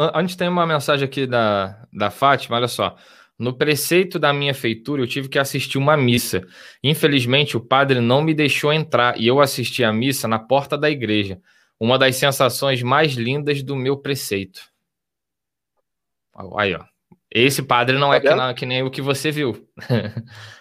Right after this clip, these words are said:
Speaker 2: É aquilo que eu falei. Tem pessoas que não
Speaker 1: Aham.
Speaker 2: são tão evoluídas assim.
Speaker 1: Sim.
Speaker 2: Mas você tinha perguntado o quê?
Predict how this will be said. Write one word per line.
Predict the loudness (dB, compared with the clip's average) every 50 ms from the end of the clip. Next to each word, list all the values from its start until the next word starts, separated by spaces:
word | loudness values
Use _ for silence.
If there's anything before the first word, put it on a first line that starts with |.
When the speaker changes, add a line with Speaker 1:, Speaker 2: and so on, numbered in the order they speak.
| _ _ _ _ _ _ _ _ _ 6
Speaker 2:
É | 6 8
aquilo | 8 8 8 8
que | 8
eu | 8 8
falei. | 8 8 8 8 8 6 4 0 -8 _ _ _ 2
Tem | 2 4 4
pessoas | 4 4 4 4 2 0 0 2
que | 2 4
não | 4 4
Speaker 1:
Aham. | 6 6
Speaker 2:
são | 4 4 2 2 4
tão | 4 6 6 4 2 -2 -6 -10 _ _ _ _ _ _ -2 2
evoluídas | 4 6 6 8 6 6 8 6 6 6 4 4 4 4
assim. | 4 2 2 0 -6 -6 -6 -8 -12 _ _ _ _ _ _ _ _ _ _ _ _ -16
Speaker 1:
Sim. | -10 -6 -4 -4 -4 -2
Speaker 2:
Mas | 2 6 8 8 10 10 10 10 8 8 6 4 2 0 0 -2 -2 -4 -8 -12 -18 -20 -20 -20 _ _ _
você | -6 -4 -2 0
tinha | 2 2 2
perguntado | 2 0 0 2 4 4 4 4 2
o | -2
quê? | -4 -6 -6